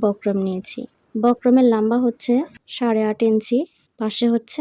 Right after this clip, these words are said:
নয় ইঞ্চি। একটি ভাঁজ দিয়ে নিচ্ছি, ডিজাইন করার জন্য। গলার চওড়া নিব পাঁচ ইঞ্চি, পাঁচের অর্ধেক আড়াই ইঞ্চি, আড়াই ইঞ্চিতে একটি দাগ দিয়ে দিচ্ছি। উপর থেকে নিচে আমি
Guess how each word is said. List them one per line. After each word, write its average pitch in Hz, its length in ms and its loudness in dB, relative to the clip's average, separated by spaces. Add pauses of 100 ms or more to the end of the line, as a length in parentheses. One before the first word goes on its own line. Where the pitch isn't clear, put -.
নয় 202 240 -2
ইঞ্চি। 190 320 -10 (200)
একটি 226 160 -4
ভাঁজ 208 280 -2
দিয়ে 208 200 -2
নিচ্ছি, 214 360 -6 (500)
ডিজাইন 220 400 0
করার 214 300 -2
জন্য। 208 280 -4 (880)
গলার 240 300 2
চওড়া 226 300 0
নিব 233 220 2 (800)
পাঁচ 226 320 -4
ইঞ্চি, 220 340 -2 (720)
পাঁচের 233 360 -2 (100)
অর্ধেক 220 340 -4 (320)
আড়াই 208 240 -2
ইঞ্চি, 202 340 -6 (360)
আড়াই 220 220 -2
ইঞ্চিতে 220 340 -2
একটি 226 220 -2
দাগ 214 240 -4
দিয়ে 190 180 -8
দিচ্ছি। - 300 -18 (1080)
উপর 240 280 -2 (120)
থেকে 226 340 -2 (1200)
নিচে 226 340 -2
আমি 226 260 2